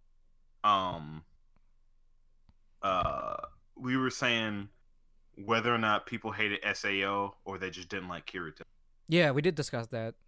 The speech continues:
Speaker 1: Right. So I don't, I don't know, 'cause I don't know if that's the whole, if it's, you know, actually that whole thing.
Speaker 2: Yeah, I mean, a lot of people did like G G O. So, like, uh, the alternative, the G G alternative. So I'm, I'm,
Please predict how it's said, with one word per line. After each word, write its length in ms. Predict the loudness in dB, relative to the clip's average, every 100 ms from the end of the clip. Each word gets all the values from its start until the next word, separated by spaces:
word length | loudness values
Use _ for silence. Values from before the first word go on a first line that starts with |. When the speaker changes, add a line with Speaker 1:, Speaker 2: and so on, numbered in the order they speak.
| -20 -20 _ _ _ -20 -20 -20 _ _
Speaker 1:
Right. 200 | -4 -4
So 140 | 0 4
I 140 | 6
don't, 200 | 4 2 2
I 100 | 4
don't 200 | 4 4
know, 240 | 4 4
'cause 320 | 2 -2 -6 -12 -20 _ _ _ 0
I 100 | 4
don't 120 | 6
know 120 | 6
if 80 | 6
that's 260 | 4 4 2
the 100 | 2
whole, 360 | 4 2 2 0
if 200 | -2 -4
it's, 220 | -6 -12 -8
you 120 | -4
know, 120 | 2
actually 360 | 4 2 0 2
that 180 | 0 0
whole 200 | -4 -2
thing. 460 | 0 -2 -2 -10 -18 _ _ _ -2
Speaker 2:
Yeah, 360 | 0 0 -2 -8 -6
I 60 | -2
mean, 260 | -2 -4 -10 _ -20 -20 -20 -20 -20 _ _ -20 _
a 140 | -4 2
lot 140 | 4
of 60 | 4
people 200 | 2 2
did 180 | 2 2
like 420 | 2 2 0 -12 -16 -20 _ _ -14 -6
G 180 | 0 2
G 200 | 4 4
O. 240 | 2 0 -6 -12
So, 300 | 2 4 6
like, 180 | 4 -2 -8 -12 -6
uh, 180 | -4 2
the 120 | 2
alternative, 420 | 2 0 0 -2
the 200 | -4 -4
G 180 | -2 -2
G 160 | 2 2
alternative. 440 | 2 0 -2 0
So 120 | 4
I'm, 240 | 4 2 0
I'm, 360 | 0 0 -2